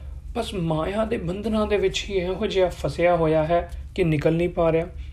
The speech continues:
"ਹਉਮੈ ਕਰ ਕਰ ਜੰਤ ਪਾਇਆ", ਕਹਿੰਦੇ, ਦੇਖੋ ਵੀ, ਅਹ, ਮੁੜ ਮੁੜ ਜ-, ਪੈਦਾ ਹੋ ਰਿਹਾ ਹੈ, ਮੁੜ ਮੁੜ ਇਹਦੇ ਅੰਦਰ ਜਿਹੜੇ ਹੈ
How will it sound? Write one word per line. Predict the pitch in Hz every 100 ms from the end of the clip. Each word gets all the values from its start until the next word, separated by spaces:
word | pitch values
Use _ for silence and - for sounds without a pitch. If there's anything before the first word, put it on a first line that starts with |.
| - - - - - - - -
"ਹਉਮੈ | 180 196 220
ਕਰ | 214 196 214
ਕਰ | 214 202
ਜੰਤ | 185 220 226
ਪਾਇਆ", | 226 - 165 156 - - - - - -
ਕਹਿੰਦੇ, | 226 269
ਦੇਖੋ | 240 - 247 262 - - - -
ਵੀ, | 262 277 254 - - - -
ਅਹ, | 185 180 175 170 180
ਮੁੜ | 202 247
ਮੁੜ | 247 233 220 214 - 190
ਜ-, | 160 190 190 175 165 175 - -
ਪੈਦਾ | 170 180 185
ਹੋ | 170 175
ਰਿਹਾ | 185
ਹੈ, | 185 185
ਮੁੜ | 180 214
ਮੁੜ | 214 214
ਇਹਦੇ | 196 190
ਅੰਦਰ | 180 170 190
ਜਿਹੜੇ | 165 170 185
ਹੈ | 202